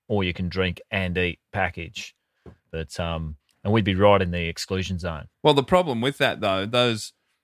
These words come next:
Speaker 2: all-you-can-drink New Year's Eve packages is that if you get one of those, your first thought is, "I've gotta drink that much."
Speaker 1: Oh, yeah.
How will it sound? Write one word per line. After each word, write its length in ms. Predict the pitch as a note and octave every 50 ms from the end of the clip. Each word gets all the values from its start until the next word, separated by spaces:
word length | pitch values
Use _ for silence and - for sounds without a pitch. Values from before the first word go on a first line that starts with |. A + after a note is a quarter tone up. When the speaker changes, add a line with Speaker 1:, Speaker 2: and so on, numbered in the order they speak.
| _ _ _ -
Speaker 2:
all-you-can-drink 640 | A2+ B2 A#2 A2+ G#2+ - A2 G#2 G2 A#2 A#2 G#2 -
New 80 | A2 A#2
Year's 220 | A2+ G#2+ G#2+ F2+
Eve 240 | G#2+ A2 A2+ A2 -
packages 580 | - B2+ G#2 F#2+ - G2+ F2+ D#2+ F#2 F#2+ G2+ A2
is 180 | G#2+ G#2+ G2+
that 200 | - A2 G2 F2+ _ _ _ _ _ _ _ _ _ _ _ _ _ -
if 200 | F#3+ E3+ - -
you 160 | D3 A#2+ G#2+
get 300 | G#2+ - C3+ C#3+ C#3 - _ _ _ _ -
one 200 | A2+ A2+ A2 G#2
of 120 | G2 F2
those, 560 | F#2+ F#2+ F2+ D2 C#2 D#2+ - C#3+ - - - - _ -
your 160 | A#2 A2+ G#2+
first 420 | - - B2 A#2 A2+ A2+ - -
thought 240 | - A2 G#2 G2+ G2
is, 440 | G2 F#2+ F#2 F2 F2 - - - - _ _ _ _ _ _ _ _ _ -
"I've 220 | F#2 G2 A2+ G#2+ -
gotta 180 | A#2 G2+ F#2+
drink 240 | E2 - G2+ G2+ G2
that 180 | - F#2+ E2 -
much." 420 | D#2+ D#2+ - - - - - - _ _ -
Speaker 1:
Oh, 100 | - A2+ E2
yeah. 340 | D2+ F2+ B2 C#3+ F#2+ -